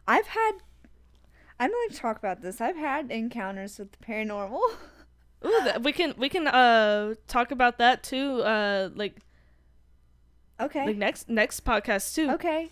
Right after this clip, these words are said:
Speaker 1: Yeah, I'll, I'm definitely open to talk, opening to talking about it.
Speaker 2: 'Cause I,
Speaker 1: It's
Speaker 2: I have a lot of paranormal
Speaker 1: Uh,
Speaker 2: stories.
Speaker 1: yeah, and we should go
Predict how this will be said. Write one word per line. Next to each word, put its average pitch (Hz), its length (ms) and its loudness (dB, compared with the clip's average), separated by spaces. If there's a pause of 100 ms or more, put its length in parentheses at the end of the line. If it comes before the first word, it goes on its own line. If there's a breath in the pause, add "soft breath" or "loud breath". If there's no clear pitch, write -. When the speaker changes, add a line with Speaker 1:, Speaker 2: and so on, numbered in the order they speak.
Speaker 1:
Yeah, 277 340 0
I'll, 262 300 0
I'm 254 160 0
definitely 285 340 0
open 254 320 -4
to 196 60 -6
talk, 196 280 -6
opening 247 400 -4
to - 20 -14
talking 196 480 -12
about 160 300 -6
it. - 160 -8
Speaker 2:
'Cause 208 140 -2
I, 233 60 4
Speaker 1:
It's - 260 -10
Speaker 2:
I 226 100 4
have 247 220 6
a 240 60 6
lot 214 340 4
of 220 80 -2
paranormal 214 880 4
Speaker 1:
Uh, - 20 -12
Speaker 2:
stories. 190 680 -2
Speaker 1:
yeah, 269 540 -2 (220)
and 254 460 -2 (160)
we 247 140 -6
should 392 260 -10
go 415 400 -6